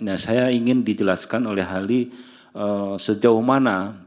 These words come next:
cara pemberikan sanksi atau misalnya denda gitu ya, terkait dengan, eh, platform digital ini. Itu yang, yang penting kita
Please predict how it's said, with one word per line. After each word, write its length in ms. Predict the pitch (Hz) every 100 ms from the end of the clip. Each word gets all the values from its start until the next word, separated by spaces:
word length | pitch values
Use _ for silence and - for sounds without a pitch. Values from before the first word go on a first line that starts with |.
| -
cara 160 | 101
pemberikan 560 | 101 107 98 104 98 92
sanksi 480 | - 92 87 117 139
atau 320 | 107 - 107
misalnya 480 | 104 98 101 98 104
denda 400 | 95 101 104 95
gitu 240 | 90 90
ya, 240 | 90 113 127 - - _
terkait 480 | - 92 - 98 120
dengan, 480 | - 92 95 107 113 107
eh, 340 | 95 92 92 85
platform 400 | 92 - 107 104
digital 480 | 95 95 - 85 82
ini. 480 | 78 78 76 -
Itu 240 | - 95 123
yang, 320 | 101 92 90 90 - - - _ _
yang 400 | - 95 92 95 92 -
penting 560 | 92 92 92 107 113 104
kita 560 | - 87 87 85 82